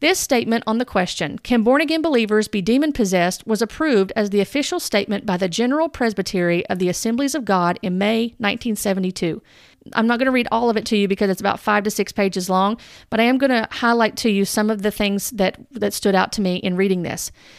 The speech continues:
Under the danger of extremes, they say, quote, There is a danger, however, when emphasizing any neglected doctrine to go to an extreme which is beyond the intent of the scriptures.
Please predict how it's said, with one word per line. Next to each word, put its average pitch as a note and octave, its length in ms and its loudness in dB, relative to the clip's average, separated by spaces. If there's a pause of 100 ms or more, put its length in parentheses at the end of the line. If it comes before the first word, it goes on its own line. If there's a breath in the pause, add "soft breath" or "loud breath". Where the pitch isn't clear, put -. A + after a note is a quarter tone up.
Under B3+ 240 2
the A#3 120 0
danger C#4 340 0
of C4+ 140 -2
extremes, G3+ 560 -2
they G#3+ 160 2
say, G#3+ 180 0
quote, - 540 0
There C4+ 160 4
is D4+ 120 2
a B3+ 60 2
danger, D4 440 0
however, A3 420 4
when G#3 140 2
emphasizing A3 720 0
any B3+ 200 2
neglected A#3+ 600 0
doctrine A3+ 420 0
to G#3 140 -2
go A3+ 240 2
to D4 160 -2
an C#4+ 40 2
extreme G#3 460 -2
which G3 160 -2
is G3 100 0
beyond G3+ 380 0
the F#3+ 160 -4
intent A3+ 380 -2
of F#3 100 -2
the G3 60 -2
scriptures. - 560 -4